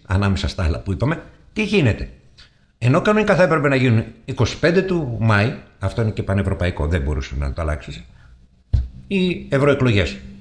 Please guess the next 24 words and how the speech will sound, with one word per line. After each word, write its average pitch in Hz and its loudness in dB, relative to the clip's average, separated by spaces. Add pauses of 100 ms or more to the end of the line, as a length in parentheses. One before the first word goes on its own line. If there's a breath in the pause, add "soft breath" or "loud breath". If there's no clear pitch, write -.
(120)
Και 214 2
ο 214 4
πρώτος 202 4
γύρος 90 0
της - -6
τοπικής - -4
αυτοδιοίκησης, 82 -2
για 156 2
να 156 2
λειτουργήσει 175 2
το 127 0
επιχείρημα 107 0
που 113 -2
είπαμε 92 0
πριν, 139 0 (120)
δηλαδή 110 0
να 117 0
πάει 120 0
ο 120 -2
κόσμος 98 0
να 90 0
ψηφίζει, - -6
δημάρχους 104 -2
κτλ., 87 -4